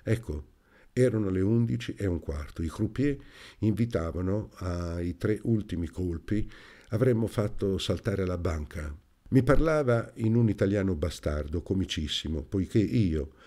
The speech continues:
che non connettevo già più, mi ostinavo a rispondergli nella mia lingua. "No, no, basta, non ne posso più, mi lascia andare, caro signore." Mi lasciò andare, ma mi venne appresso, salì con me nel treno di ritorno a Nizza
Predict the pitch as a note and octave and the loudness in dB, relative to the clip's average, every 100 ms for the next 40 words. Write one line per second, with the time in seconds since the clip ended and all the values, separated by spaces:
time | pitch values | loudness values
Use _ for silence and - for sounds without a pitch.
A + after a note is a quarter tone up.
0 | - - E2+ G#2 F#2+ E2+ E2+ - G2 D#2+ | -20 -6 0 2 2 -2 -4 -2 -2 -2
1 | D#2+ A2 - F#2 G2 - - - G#2+ B2 | 0 -2 0 -2 -2 -6 -16 -2 4 4
2 | A#2+ C3+ G2+ E2 D#2+ - G#2 F#2+ - G#2+ | 4 0 0 0 -4 -4 -4 -4 -2 -2
3 | F#2+ F2 F2 F#2+ - G2+ F2+ E2+ E2 D2+ | 0 0 -2 -4 -2 0 0 0 -2 -2
4 | D2+ D2+ - C#2+ C#2+ _ _ B2 A2 G2 | -4 -6 -4 -6 -8 _ _ 2 2 2
5 | F#2 G#2 F#2+ F#2 F#2 A2 F#2 - G2 F#2+ | 0 2 4 2 4 4 2 0 2 2
6 | F#2+ F#2+ G#2 G#2+ G#2 G2 - F#2 F#2 F2+ | 2 2 2 2 0 -2 0 -2 0 0
7 | F2 F2 G2+ G#2 - F2+ E2 D#2+ D#2+ D2+ | 0 2 2 2 2 0 2 0 0 -2
8 | E2 D#2 E2 D2+ D#2 D#2 D2+ C#2+ - - | -2 -2 -4 -2 -2 -2 -4 -6 -14 -20
9 | - - - A2 C3+ B2 - G2 E2 D#2+ | -20 -20 -4 4 6 6 2 0 0 -2
10 | D#2+ D#2+ F2 - - B2 A2 F#2 F2 E2 | -2 0 -2 -6 2 6 6 6 2 2
11 | E2 - E2 D#2 - F2 D2 - - A2 | 0 -2 -2 -2 -2 -4 -4 -8 -2 2
12 | G2+ G2+ F2+ F2 F#2 E2+ D#2 D#2+ - F#2 | 2 2 0 2 2 2 0 -4 -2 -2
13 | F2 D#2+ D#2 E2 F#2+ F2+ A2+ C3 A2+ - | -2 -2 -4 -4 -4 -2 0 2 0 -2
14 | F#2+ | -6